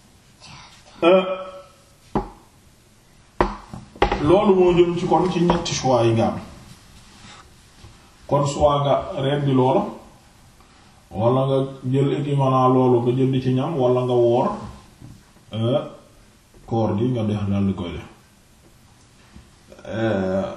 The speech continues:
loolu mooy, loolu la aaya bi wax. Léegi nag suñu boroom teg ci ne, lii nag boo gisee, li yazuqa, boo gisee ma teg lii nii daan bii ne ku ko def lii moo lay pa-, li yazuqa ngir mu mos wa baal amri mooy conséquence li mu def.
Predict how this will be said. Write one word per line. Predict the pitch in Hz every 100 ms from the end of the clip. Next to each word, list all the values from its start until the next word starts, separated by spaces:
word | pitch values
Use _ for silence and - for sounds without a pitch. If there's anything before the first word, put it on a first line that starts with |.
| 117
loolu | 131 160 170 156
mooy, | 139 139 190 190 113
loolu | 131 143
la | 127
aaya | 143 135
bi | 127
wax. | 117 107
Léegi | 135 196 190
nag | -
suñu | - 214 214
boroom | 220 202 196
teg | 208 -
ci | -
ne, | 110 - - - - - 123
lii | 185 269
nag | 233 202
boo | 240 226
gisee, | 208 196 185 - - - - - -
li | 120 185 262
yazuqa, | 269 262 262 226 185 - 139
boo | 185 294
gisee | 302 339 269
ma | 262
teg | 269 247 - -
lii | 180 277 285
nii | 269 - -
daan | 233 220 196
bii | 220 208
ne | 202
ku | 190
ko | 185
def | 208 -
lii | 175 214
moo | 220 214
lay | 202 202 190
pa-, | 185
li | 175 185
yazuqa | 214 196 196 196
ngir | 180 185
mu | 185 180
mos | 220
wa | 190 202
baal | 196 208 196
amri | 208 247 220
mooy | 175 220 - - - - - -
conséquence | 208 381 349 381 359 359
li | 370 370
mu | -
def. | 466